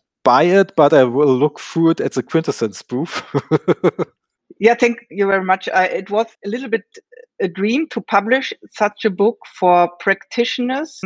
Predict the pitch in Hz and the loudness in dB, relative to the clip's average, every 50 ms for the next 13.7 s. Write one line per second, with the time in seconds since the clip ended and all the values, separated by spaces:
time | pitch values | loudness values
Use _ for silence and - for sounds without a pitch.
0 | 185 - - 185 185 185 208 247 - 202 - - 214 175 196 202 202 196 180 - | -2 0 2 2 2 2 0 0 -2 -6 -6 -4 -4 -2 0 2 2 2 2 -2
1 | _ - 190 - - 180 175 - - - 185 180 175 175 175 180 175 180 175 - | _ -12 -8 -4 -4 -4 -4 -4 -4 0 2 2 2 2 2 0 0 -4 -8 -4
2 | - 175 165 175 180 196 214 226 233 233 208 - - 202 202 233 - - - - | 0 2 2 2 2 0 -2 -4 -4 -6 -8 -4 -2 -2 -2 -2 -4 -8 -10 -10
3 | 220 - - - 220 240 240 - 170 180 - - - 175 214 220 190 190 - _ | -10 -6 0 2 2 2 2 0 -2 -4 -2 0 0 0 0 0 -2 -4 -6 _
4 | - - 175 170 180 190 196 214 220 - - - 170 180 185 214 226 226 220 196 | -14 -10 -4 0 0 2 0 0 -2 -4 -2 0 0 0 0 -2 -2 -2 -2 -2
5 | 190 220 240 - _ _ 185 190 202 208 226 254 262 - - - - - - - | -2 -2 -4 -6 _ _ -8 -6 -2 -2 -2 -2 -4 -6 -12 -20 -20 -20 -20 -20
6 | - _ _ - 185 180 185 190 190 190 190 180 - - - - _ _ - 180 | -20 _ _ -2 0 0 0 0 -4 -6 -8 -10 -14 -20 -20 -20 _ _ -14 -14
7 | - - - - - 202 190 196 196 196 196 196 185 - - - - - 165 165 | -14 -14 -14 -8 -4 -2 -2 0 0 0 0 0 0 -2 -4 -6 -4 -2 -2 -2
8 | - 190 - _ 185 170 - - - 170 170 175 180 180 175 - - - _ _ | -2 -4 -6 _ -10 -10 -6 -4 -2 -2 -2 -2 -4 -8 -12 -16 -20 -20 _ _
9 | - - 185 175 170 165 160 165 180 196 - - - 170 170 160 160 160 - - | -10 -4 -4 -2 0 2 2 2 2 0 -2 -2 -2 0 0 0 -2 -4 -2 -6
10 | 233 226 _ _ - 277 302 - - - _ _ - - - - _ _ - 185 | -8 -8 _ _ -8 -8 -8 -10 -14 -20 _ _ -20 -20 -20 -20 _ _ -4 -4
11 | 175 - - - - - - - - - 185 180 190 180 - - 190 185 - - | -4 -6 -10 -18 -18 -18 -20 -12 -4 -2 -2 0 -2 -4 -4 -4 -4 -4 -4 -4
12 | - - 233 240 - - 254 262 269 269 262 - - 185 196 196 - - - 208 | -2 -2 0 0 0 -2 -2 -2 -2 -4 -8 -8 -4 -2 -2 0 0 0 2 2
13 | 190 196 190 - 175 170 175 185 185 - 190 180 175 | 4 4 4 2 2 2 2 2 0 0 -2 -4 -4